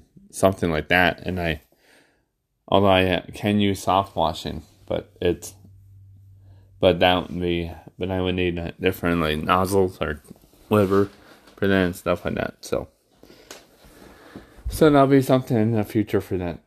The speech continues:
too. Um, another, another thing that, that's, that I will be doing for human,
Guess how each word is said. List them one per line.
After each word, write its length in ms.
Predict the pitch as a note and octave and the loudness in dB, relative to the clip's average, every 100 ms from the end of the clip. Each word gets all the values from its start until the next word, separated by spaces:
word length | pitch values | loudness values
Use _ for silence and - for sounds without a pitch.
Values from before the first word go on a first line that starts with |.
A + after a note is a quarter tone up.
| - | -18
too. 360 | - G2+ - - _ _ _ - | -2 0 0 -8 _ _ _ -4
Um, 400 | G2+ G#2+ G#2 G#2 - _ _ _ _ A2+ | 0 2 0 -4 -10 _ _ _ _ 0
another, 540 | C#3 E3+ D#3 C3+ B2 _ _ _ _ _ _ _ _ _ _ - | 4 6 4 2 -2 _ _ _ _ _ _ _ _ _ _ -2
another 220 | B2+ C#3+ | 4 6
thing 280 | C#3 C#3+ B2+ A#2 | 4 2 2 0
that, 260 | A2 - | -4 -6
that's, 400 | G#2+ G#2 F#2+ - - - _ - | -4 -2 -2 -8 -18 -20 _ -8
that 400 | G#2 G2 F2+ - _ F2+ | -2 0 -2 -6 _ -4
I 280 | G2 G2+ | 0 0
will 240 | G2+ G2+ G2 | 0 0 0
be 120 | G2+ | 2
doing 320 | G2+ F2+ F#2 | 2 2 0
for 340 | F#2+ G2 F2+ F#2 | -4 -2 -2 -2
human, 400 | - F#2 F#2 | -4 -2 -4